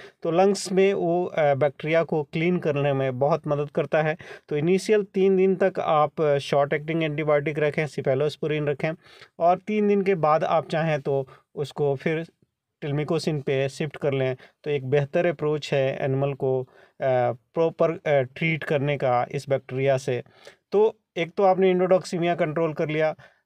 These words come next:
दूसरा आपने बैक्टीरिया को कंट्रोल कर लिया। अब कफिंग है या म्यूकस जो बन रहा है बॉडी के अंदर उसको भी एक्सपेल आउट कराना है, लंग्स को हील कराना है और लंग्स को, अ, स्ट्रेंथ देना है,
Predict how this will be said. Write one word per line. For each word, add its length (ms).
दूसरा 380
आपने 640
बैक्टीरिया 460
को 120
कंट्रोल 440
कर 140
लिया। 280
अब 280
कफिंग 400
है 280
या 140
म्यूकस 460
जो 120
बन 180
रहा 340
है 120
बॉडी 260
के 100
अंदर 260
उसको 440
भी 160
एक्सपेल 460
आउट 200
कराना 400
है, 240
लंग्स 300
को 160
हील 260
कराना 420
है 280
और 200
लंग्स 340
को, 180
अ, 180
स्ट्रेंथ 540
देना 380
है, 260